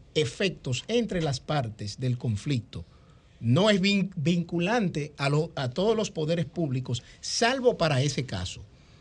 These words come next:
O sea, los poderes y los órganos del Estado sí tenían que cumplir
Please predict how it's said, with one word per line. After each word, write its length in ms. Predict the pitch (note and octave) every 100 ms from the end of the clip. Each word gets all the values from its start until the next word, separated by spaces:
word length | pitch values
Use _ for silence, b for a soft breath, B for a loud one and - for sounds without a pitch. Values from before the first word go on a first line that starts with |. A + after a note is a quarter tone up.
| b b
O 120 | C3+
sea, 400 | B2+ F3 C#3 F#2 -
los 200 | C3+ D3
poderes 720 | - C3 D#3+ A#3+ A#3+ A3+ - B B B
y 100 | D3+
los 220 | D3 B2+ - -
órganos 580 | F3+ G3+ G3+ F#3+ C#3
del 220 | B2 G#3+ A3
Estado 540 | - - D#3 B2 B2+
sí 200 | - A#3
tenían 440 | A#3 A#3 A#3+ A#3
que 220 | G#3 G#3 G3+
cumplir 720 | F#3+ D#3 - F3+ D#3+ B2